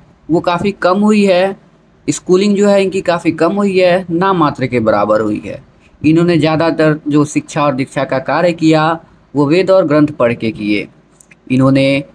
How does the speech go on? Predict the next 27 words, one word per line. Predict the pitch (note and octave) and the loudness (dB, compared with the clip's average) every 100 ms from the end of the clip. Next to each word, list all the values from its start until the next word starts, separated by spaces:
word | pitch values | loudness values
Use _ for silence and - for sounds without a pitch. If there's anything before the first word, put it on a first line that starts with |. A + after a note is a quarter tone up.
| - | -6
रामचरितमानस, | B2+ D3+ E3 E3 D#3+ E3 D#3+ D3+ D3 D3 C#3 - _ - _ - | -2 -2 0 0 0 2 2 2 2 0 -2 -8 _ -20 _ -2
तुलसीदास, | D3+ D3+ D#3+ D3+ D3+ | 0 2 2 2 -2
प्रेमचंद्र, | - D3+ D3 D3 C#3+ C#3+ D3 - _ _ _ | 0 0 2 2 2 0 -4 -14 _ _ _
सभी | - G3+ F#3+ A3 | -4 -2 0 -2
की | G#3+ G3+ | -2 0
जो | F#3+ | 2
है | F3+ E3+ | 4 4
वो | D#3 D#3+ E3 - - | 4 4 0 -6 -6
किताबें | D#3+ D#3+ D#3+ E3+ | -2 0 0 0
पढ़कर | - D#3+ D3+ C#3+ D3 - _ _ - | 0 -2 2 2 2 -4 _ _ -6
अपना | A#2+ D#3+ | -4 -4
शिक्षा | E3 D3+ - C#3 | -2 -4 -2 -4
दीक्षा | A#2+ A2 B2+ | -4 -8 -10
लिया। | A2 A2 G#2 A#2 - _ _ _ - | -8 -6 -6 -8 -20 _ _ _ -4
यहाँ | D#3 G3 | -2 -2
तक | G#3+ G3+ | -4 -2
कि | G#3 | 0
ये | F#3+ | 2
भी | F#3+ G3 | 0 -2
बताया | F#3+ F#3+ F#3 | 0 0 2
जाता | F3+ F#3 | 0 0
है | F#3 | -2
कि | F3 | -2
अनिरुद्धाचार्य | - D3 D3+ E3 G3 F#3+ F3+ E3+ E3 E3+ F3+ _ _ _ _ - | -2 2 2 2 0 0 2 2 2 0 -4 _ _ _ _ 0
और | C#3+ C#3+ | 0 2
बागेश्वर | D3 D3 D#3+ A3 F#3+ | 0 0 0 0 2
बाबा | F3 D3+ D3+ D#3+ | 2 2 0 -4